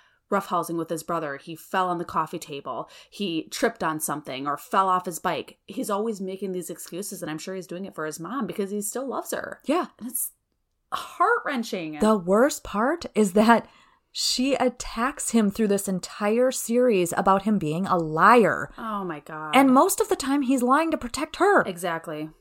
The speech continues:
Speaker 2: Yeah. It's just
Speaker 1: It's really messed
Speaker 2: ridiculous.
Speaker 1: up and sad.
Speaker 2: So then they span to a picture of Gabriel.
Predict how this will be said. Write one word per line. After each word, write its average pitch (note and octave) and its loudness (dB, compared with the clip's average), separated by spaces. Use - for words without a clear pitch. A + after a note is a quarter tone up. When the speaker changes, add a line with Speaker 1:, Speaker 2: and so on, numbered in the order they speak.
Speaker 2:
Yeah. E3+ 4
It's - 4
just - 0
Speaker 1:
It's - -12
really F#3 0
messed E3+ 2
Speaker 2:
ridiculous. D#3+ -4
Speaker 1:
up D#3 -6
and D#3+ -10
sad. - -20
Speaker 2:
So A3+ 8
then C4+ 6
they G4 0
span G#3 2
to A3+ 0
a E3+ 6
picture F#3+ 0
of D#3+ 4
Gabriel. E3+ 2